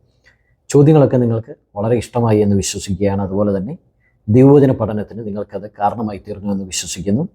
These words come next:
നിങ്ങളുടെ അഭിപ്രായങ്ങളും നിർദ്ദേശങ്ങളും അറിയുവാനായിട്ട് ആഗ്രഹമുണ്ട്. നിങ്ങളുടെ അഭിപ്രായങ്ങളും നിർദ്ദേശങ്ങളും ഈ വീഡിയോയ്ക്ക് താഴെ ഒന്ന് കമന്റ് ചെയ്താൽ വളരെ നല്ലതായിരിക്കും. അതും പ്രകാരം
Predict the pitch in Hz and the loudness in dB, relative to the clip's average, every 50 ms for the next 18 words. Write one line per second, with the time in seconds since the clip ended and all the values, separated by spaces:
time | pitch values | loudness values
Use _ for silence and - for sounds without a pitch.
0 | _ _ _ _ _ _ - 127 131 131 123 113 120 123 117 - 131 131 131 123 | _ _ _ _ _ _ 0 2 4 4 4 2 2 0 0 2 2 2 4 4
1 | 127 113 107 104 98 98 101 95 - 104 104 104 101 98 98 101 101 101 104 101 | 2 0 0 -2 -6 -6 -8 -8 -8 -8 -8 -8 -8 -8 -6 -6 -6 -6 -8 -8
2 | - 95 98 95 90 98 98 98 98 95 87 - - - _ _ _ _ _ _ | -8 -10 -10 -10 -10 -12 -12 -12 -12 -8 -6 -6 -6 -8 _ _ _ _ _ _
3 | _ _ _ _ _ _ - 139 139 151 160 156 165 160 - - 117 - 120 113 | _ _ _ _ _ _ 0 4 4 6 6 6 4 2 0 -4 -4 -2 -2 -2
4 | 113 120 123 - 120 123 120 107 101 92 87 98 95 - 104 107 101 98 98 104 | -2 -2 -2 0 2 2 0 0 0 -2 -4 -8 -8 -6 -4 -2 -2 0 2 2
5 | 104 107 107 92 104 - - 98 98 98 101 101 98 95 98 - 98 101 104 98 | 2 2 2 2 0 -4 -6 -4 -4 -2 -4 -4 -4 -6 -6 -8 -8 -10 -10 -10
6 | 104 92 95 95 92 117 156 - _ _ _ - 107 110 123 135 143 143 - _ | -14 -14 -14 -12 -10 -10 -12 -12 _ _ _ 0 2 4 4 4 2 2 -2 _
7 | _ _ _ _ - 113 117 110 123 120 110 101 98 95 95 98 139 185 - _ | _ _ _ _ -4 -2 2 2 4 4 4 2 0 0 -2 -4 -6 -8 -12 _
8 | _ _ - 110 107 113 107 98 117 107 110 110 120 160 | _ _ -4 -2 0 0 2 2 0 0 0 0 -2 -4